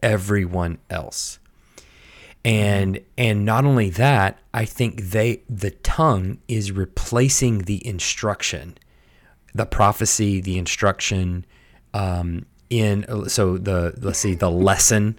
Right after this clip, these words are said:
Speaker 1: he said, he calls it a lesson, a revelation, um, that kind of thing. So the, the tongue is replacing the prophecy, the revelation, the, uh,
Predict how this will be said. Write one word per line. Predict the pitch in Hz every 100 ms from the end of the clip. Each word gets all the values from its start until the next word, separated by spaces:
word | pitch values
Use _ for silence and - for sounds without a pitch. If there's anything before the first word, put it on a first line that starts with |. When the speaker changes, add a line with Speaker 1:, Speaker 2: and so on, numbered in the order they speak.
| _
Speaker 1:
he | -
said, | 98 113 -
he |
calls | 101 104 92
it |
a | 80
lesson, | 85 92 104 - 101 101 - - - - -
a | 110 95
revelation, | 82 101 98 92 92 95 - 95 92 92 - - - -
um, | 110 90 82 - -
that | 107 -
kind | 98
of | 90
thing. | 87 85 -
So | - 110 95
the, | 87 92 - _
the | 110
tongue | - - 147 113 90 90 -
is | 107 87
replacing | 95 - - 117 120 123 107 90 87 90 - - - -
the | 98 90 87 82 -
prophecy, | - 110 113 120 120 - 113 107 104 -
the | 107 92
revelation, | 85 92 95 90 95 101 - 101 92 90 87 _
the, | 104 90 87 87 85 - - - -
uh, | 110